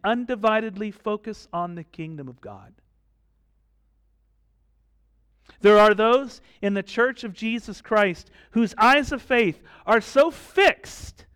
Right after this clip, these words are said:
on the age to come the heavenly realities out of which they already are living by grace,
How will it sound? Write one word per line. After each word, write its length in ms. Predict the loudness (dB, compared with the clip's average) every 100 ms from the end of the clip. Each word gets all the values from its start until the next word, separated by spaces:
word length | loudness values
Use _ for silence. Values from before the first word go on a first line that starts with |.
| _ _ _ -2
on 160 | 0
the 140 | -2 0
age 360 | -2 -2 -8
to 120 | -8 -8
come 640 | 0 2 2 -2 -14 -20 _ _ _ _ _ _ _ -6
the 80 | 0
heavenly 460 | 2 2 2 -2
realities 880 | 0 2 4 4 2 -2 -10 -20 -8
out 160 | 0 0
of 80 | 2
which 240 | 0 0
they 180 | -2 0
already 520 | 4 4 4 0 0
are 80 | -2
living 400 | -2 -2 -2 0
by 200 | 2 2
grace, 720 | 0 -2 -2 -6 -18 -20 -20